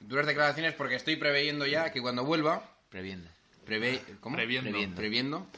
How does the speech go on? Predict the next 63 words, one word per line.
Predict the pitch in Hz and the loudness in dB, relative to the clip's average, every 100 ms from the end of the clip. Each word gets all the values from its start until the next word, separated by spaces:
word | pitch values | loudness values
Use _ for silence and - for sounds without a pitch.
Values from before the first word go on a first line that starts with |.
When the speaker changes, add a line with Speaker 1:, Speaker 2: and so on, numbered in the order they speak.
| - - _ - | -20 -20 _ -8
Speaker 1:
Que | 110 | -2
cuando | 123 127 | 0 2
vuelva | 165 175 180 | 4 6 6
va | 156 | 6
a | |
ser | 151 160 | 4 2
tan, | 143 147 - | 2 0 -2
tan | - 151 | -2 0
claro | 147 165 123 | 2 2 2
que | 117 | 0
van | |
a | 131 | 0
empezar | 143 147 | 2 2
a | |
volver | 147 151 | 4 6
a | 147 | 6
ganar | 143 147 139 | 4 2 0
masivamente | 135 143 143 143 | -2 0 0 0
y | |
van | 139 | 0
a | 135 | 2
quedarse | 135 143 | 0 0
terceros. | 131 107 123 104 - - _ _ _ | -4 -4 -4 -6 -12 -20 _ _ _
Speaker 2:
Puede | 104 80 | -10 -8
ser, | 76 90 - _ | -10 -14 -18 _
puede | 98 | -8
Speaker 1:
Y | 107 | -4
como | 113 | -4
Speaker 2:
ser. | 117 | -2
Speaker 1:
se | |
están | 139 | 0
perdiendo | 160 165 160 | 2 2 2
partidos | 156 147 151 | 2 2 4
ahora, | 151 156 160 170 | 4 4 4 0
esto | - - 151 151 - _ 131 | -4 0 0 0 -8 _ -4
no | 135 | 0
aumenta | 143 143 | 0 0
más | 143 131 | -2 -2
que | 131 | -4
su | 131 | -2
narrativa. | 123 113 110 123 - _ _ _ _ _ | -2 -2 -4 -6 -10 _ _ _ _ _
Speaker 3:
Puede | 113 95 | -8 -8
ser. | - 104 - _ _ _ _ _ _ _ _ _ | -8 -14 -18 _ _ _ _ _ _ _ _ _
Speaker 1:
Pero | 101 | -4
claro, | 117 143 | 2 2
si | 107 | 2
me | 107 | -2
dices | 127 135 | 0 -2
que, | - 127 123 - | -2 -2 -2 -4
pero | 110 107 - - - | -2 -2 -4 -14 -4
nadie | 120 139 | 0 2
puede | 147 143 | 2 0
competir | 143 139 160 | 0 0 2
a | 151 | 0
que | 127 | 0
si | 117 | -4
te, | 113 113 110 87 | -2 0 0 -2
no | 135 | 0
es | |
lo | |
mismo | 147 147 117 | 2 0 0
que | |
falte | 117 147 131 101 98 | -2 -2 -2 -6 -8